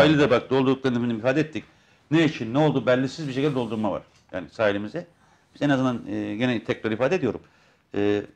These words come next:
ne olduğunu ortaya koysunlar. Ne yapacaklar oraya? Bak orası ben gittik, orası dere yapılmış. Orada biliyorsun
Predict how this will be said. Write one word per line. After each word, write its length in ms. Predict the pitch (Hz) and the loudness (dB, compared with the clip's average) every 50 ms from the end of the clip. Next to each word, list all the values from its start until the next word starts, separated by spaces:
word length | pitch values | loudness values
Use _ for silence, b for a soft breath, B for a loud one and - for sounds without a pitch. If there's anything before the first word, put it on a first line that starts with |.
| _ _ 107 107 95 - | _ _ -16 -16 -14 -8
ne 140 | 110 131 175 | -2 0 2
olduğunu 300 | 190 190 170 135 123 113 117 | 4 4 4 2 2 2 2
ortaya 280 | 127 - - 156 139 | 0 2 2 2 2
koysunlar. 400 | 117 110 98 - - 87 92 101 | 2 2 -2 -2 -6 -8 -4 -2
Ne 60 | 151 | 2
yapacaklar 420 | 175 160 - - 101 - - 82 82 | 2 2 2 0 -4 -12 -10 -10 -10
oraya? 200 | 80 78 71 - _ _ _ _ _ _ _ _ _ _ _ _ _ _ _ _ _ _ _ - | -10 -10 -12 -12 _ _ _ _ _ _ _ _ _ _ _ _ _ _ _ _ _ _ _ -6
Bak 100 | 127 131 | -4 0
orası 300 | 160 151 139 - - - | 2 2 2 2 0 0
ben 180 | 139 131 127 110 | 0 0 0 0
gittik, 340 | 135 127 - - - 117 120 | -2 -4 -4 -4 -6 -2 0
orası 460 | 120 117 113 - - 120 120 110 - 65 55 - - - - | 2 0 0 0 -4 -4 -4 -4 -6 -8 -10 -14 -16 -10 -6
dere 220 | 110 117 113 110 117 - - | -2 0 0 0 0 -2 -4
yapılmış. 460 | - - - 107 107 110 113 107 - 123 | -8 -14 -12 -8 -8 -6 -6 -8 -8 -8
Orada 380 | 107 110 107 117 113 107 - | -8 -6 -2 -2 -2 -2 -2
biliyorsun 480 | - 101 110 110 - - 113 104 - | -4 -6 -6 -6 -6 -8 -12 -14 -14